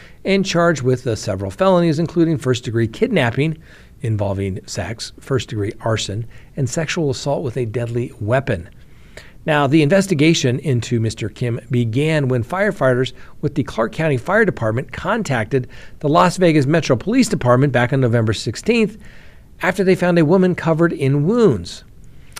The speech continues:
Well, the emergency medical personnel immediately took the woman to the, uh, local medical center, and the trauma unit there treated her.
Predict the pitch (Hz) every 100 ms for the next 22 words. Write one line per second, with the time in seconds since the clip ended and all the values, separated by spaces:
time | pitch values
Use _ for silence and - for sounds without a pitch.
0 | - - 113 131 123 139 120 - 117 107
1 | 104 110 110 101 110 104 127 110 113 110
2 | 98 - 117 117 107 110 107 - 110 104
3 | 101 98 98 104 113 113 101 - - -
4 | 113 120 113 113 107 - - - 101 135
5 | 175 110 95 - 131 117 104 104 104 107
6 | 110 - 285 143 101 87